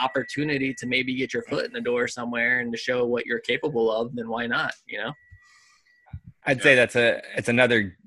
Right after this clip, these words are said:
Speaker 2: like, I love a good barter, right? But it's another shining example of the community that we have, that, that everyone's so willing to collaborate. Even, even a lot of people within the same industry that may be seen as traditional competitors,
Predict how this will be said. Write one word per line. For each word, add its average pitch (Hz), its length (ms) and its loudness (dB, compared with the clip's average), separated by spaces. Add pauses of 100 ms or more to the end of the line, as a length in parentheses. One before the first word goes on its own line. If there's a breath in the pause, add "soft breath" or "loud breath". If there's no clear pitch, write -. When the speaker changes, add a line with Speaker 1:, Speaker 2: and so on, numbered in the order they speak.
(140)
Speaker 2:
like, 113 160 4
I 143 60 10
love 131 220 6
a 117 40 2
good 98 260 2
barter, 98 320 6
right? 95 220 4
But 104 100 2
it's 104 120 -2
another 110 340 4
shining 101 300 4
example 95 400 0
of 92 60 -2
the 87 60 -4
community 92 600 2
that 87 120 2
we 90 120 0
have, 92 340 2
that, 90 320 4
that 85 260 0
everyone's 98 380 0
so 101 140 4
willing 98 320 2
to 92 120 -2
collaborate. 95 600 2
Even, 156 300 2
even 151 200 4
a 160 40 2
lot 110 100 6
of 98 60 -4
people 107 200 2
within 107 320 4
the 98 80 0
same 90 300 2
industry 104 480 2
that 90 120 -2
may 101 120 2
be 98 140 0
seen 104 220 -2
as 90 100 -4
traditional 95 420 0
competitors, 87 800 -4